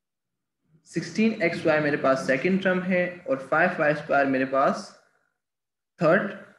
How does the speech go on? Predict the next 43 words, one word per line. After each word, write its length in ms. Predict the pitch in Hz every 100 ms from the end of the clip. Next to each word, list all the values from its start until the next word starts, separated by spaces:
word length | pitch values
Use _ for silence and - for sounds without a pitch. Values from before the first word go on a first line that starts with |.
| _ _
term 200 | - 127 127
है। 200 | 147 - - _ _ _ _ _ _ _ -
मैं 80 | 190
first 320 | 208 247 -
term 180 | 247 233
के 120 | 233
जो 100 | 208
coefficient 460 | 165 156 185 220 202
है 80 | 190
इसको 220 | - 180
multiply 460 | 160 156 156 147 165
करूँगा 400 | 175 175 170 165 202 214 - - 135
last 380 | 135 151 180 -
term 140 | 156
के 100 | 156
coefficient 520 | 156 123 - - 131 -
के 60 |
साथ। 180 | - -
ये 120 | 127
देखो 220 | 139 156 151
वाई 180 | 139 165
स्क्वायर 260 | - 160
के 80 | 160
साथ 140 | 160
जो 80 | 156
coefficient 460 | 156 135 147 160 160
है 60 |
वो 120 | 143 -
फ़ाइव 340 | 110 131 - -
है, 140 | 226 - _ _ _ _ _ _ -
एक्स 240 | 170 - 214
स्क्वायर 360 | - 170 170
के 100 | 175
साथ 360 | - 170 156 156
जो 60 | 151 -
first 240 | 175 -
term 100 | 165
है 80 | 156
उसके 220 | 151 156
साथ 80 | 151
जो 100 | 151
coefficient 540 | - 135 135 - 170 170
है 220 | 131